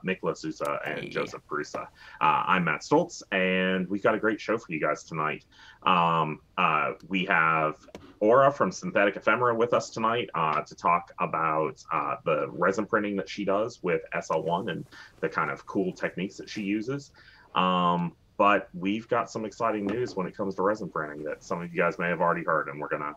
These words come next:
Speaker 1: we're gonna talk about a little bit later on. But before we get to that, uh, let's talk about our, our Prusa Printers picks of the week. What do you got, Mickey?
Speaker 2: I don't have an S L A print today because I thought this stream would be full of S L A prints, but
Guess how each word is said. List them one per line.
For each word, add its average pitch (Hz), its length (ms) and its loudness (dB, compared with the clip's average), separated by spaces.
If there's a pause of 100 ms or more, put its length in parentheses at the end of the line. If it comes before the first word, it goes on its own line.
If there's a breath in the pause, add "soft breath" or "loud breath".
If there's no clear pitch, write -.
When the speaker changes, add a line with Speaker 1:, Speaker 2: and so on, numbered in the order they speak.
Speaker 1:
we're 82 100 -4
gonna 78 140 -2
talk 73 240 -4
about 73 160 -4
a - 20 -4
little 73 160 -4
bit - 140 -4
later 73 300 -2
on. 78 180 -6
But - 220 4 (100)
before 131 220 2
we 104 80 2
get 101 160 4
to 92 60 -8
that, 78 300 0 (480 soft breath)
uh, 73 340 0 (180)
let's 92 200 -16
talk 104 220 -6
about 90 220 -2
our, 80 400 -4
our 80 260 -2 (140)
Prusa 95 280 -8
Printers 80 300 -8
picks - 240 -10
of 76 80 -10
the 76 60 -4
week. 90 320 -6 (1120 soft breath)
What 92 80 -2
do 101 40 2
you 95 60 0
got, 98 180 2
Mickey? 82 300 -10 (920 soft breath)
Speaker 2:
I 131 80 -2
don't 202 140 4
have 220 200 2
an 175 100 2
S 165 200 0
L 139 100 -2
A 123 80 0
print 127 480 -4 (140)
today 110 440 -6
because 117 280 -4
I 110 100 4
thought 117 240 -2
this 117 120 -4
stream 110 280 -6
would 101 140 -6
be 92 140 -2
full 127 420 -2
of 107 120 -8
S 117 200 -10
L 101 100 -8
A 98 80 -4
prints, 104 400 -10 (720 soft breath)
but 95 480 -10